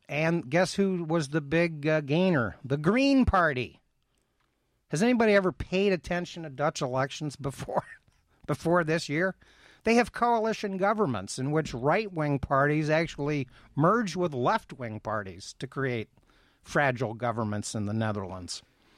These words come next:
Donald Trump, I'll give him a brain damage award. He meets Merkel and he talks about a German-American trade deal. Never happened. Did during the Nazi era. <laughs>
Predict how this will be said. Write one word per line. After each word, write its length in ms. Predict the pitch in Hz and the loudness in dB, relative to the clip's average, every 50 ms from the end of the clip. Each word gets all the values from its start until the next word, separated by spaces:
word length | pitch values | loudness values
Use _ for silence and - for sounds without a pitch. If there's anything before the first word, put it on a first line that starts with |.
| _ _ _ _ _ _ _ _ _ _ _ _ _ _ _ _ _ _ - - | _ _ _ _ _ _ _ _ _ _ _ _ _ _ _ _ _ _ -4 0
Donald 300 | - 151 196 214 202 170 | 2 4 4 4 2 0
Trump, 420 | - - 220 214 180 - - - - - - - | 0 2 2 2 2 0 -2 -10 -12 -12 -14 -12
I'll 80 | 180 185 | -10 -6
give 160 | 185 202 156 | -4 -2 0
him 140 | 190 185 175 | 0 0 0
a 60 | 160 | 0
brain 340 | 131 127 143 151 151 151 135 | 0 0 0 2 2 2 2
damage 340 | 127 127 117 113 110 98 | 0 0 0 -2 -2 -2
award. 280 | 117 113 107 107 110 104 | -2 -2 -2 -2 0 0
He 60 | 120 | 0
meets 280 | 147 175 185 - - 147 | 2 0 0 0 -2 -2
Merkel 400 | 147 160 180 190 - - 208 196 | 0 2 2 0 0 0 -2 -2
and 100 | 175 147 | -2 -4
he 100 | 143 135 _ _ - | -6 -8 _ _ -2
talks 360 | - 175 175 180 - - - | 0 2 2 2 0 -4 -8
about 240 | 139 135 143 135 123 | -4 -2 -2 -2 -2
a 80 | 110 | -4
German-American 1400 | 107 104 101 113 139 156 185 208 220 220 220 170 - _ - 113 117 131 143 165 185 196 196 - - 190 170 170 - _ _ | -6 -8 -4 0 2 2 2 2 2 0 0 -2 -4 _ -8 -4 -2 2 2 4 4 2 2 0 -2 -2 -2 -2 -4 _ _
trade 400 | - - - 180 180 160 139 117 | -12 -6 -2 0 0 0 -2 -4
deal. 320 | 110 107 101 90 80 78 _ _ _ _ _ _ _ _ _ _ _ _ | -4 -6 -6 -6 -10 -14 _ _ _ _ _ _ _ _ _ _ _ _
Never 280 | - 160 190 208 202 180 | 2 2 4 4 4 2
happened. 500 | 160 185 196 185 170 - 110 101 87 - - _ _ _ _ _ _ _ _ _ _ _ _ _ _ - | 2 4 4 2 2 0 -4 -10 -12 -14 -20 _ _ _ _ _ _ _ _ _ _ _ _ _ _ -2
Did 180 | 156 151 135 | -2 -2 0
during 260 | 120 156 156 143 131 | 2 2 4 4 2
the 60 | 117 98 | 2 0
Nazi 520 | 101 120 160 202 202 - - 120 104 90 | 0 0 0 0 0 -2 -6 -8 -8 -8
era. 280 | 85 87 92 98 107 - - _ _ _ - - - - _ _ _ _ _ _ | -8 -8 -8 -10 -10 -10 -14 _ _ _ -20 -20 -20 -20 _ _ _ _ _ _
<laughs> 20 | - | -12